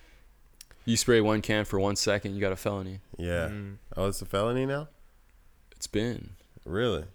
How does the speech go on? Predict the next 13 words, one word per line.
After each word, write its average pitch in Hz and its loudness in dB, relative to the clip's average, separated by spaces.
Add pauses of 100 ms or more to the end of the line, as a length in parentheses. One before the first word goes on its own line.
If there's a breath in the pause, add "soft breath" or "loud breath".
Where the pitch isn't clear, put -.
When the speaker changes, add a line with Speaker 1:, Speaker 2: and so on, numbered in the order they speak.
Speaker 1:
Yeah, 95 -4
I - -4
had 104 2
a 107 4
friend, 104 0
he 101 0
was, 95 -2
uh, 85 -6
spraying 117 2
Speaker 3:
Wait. 110 4
Speaker 1:
on 101 2
the 87 -2
sand. 95 0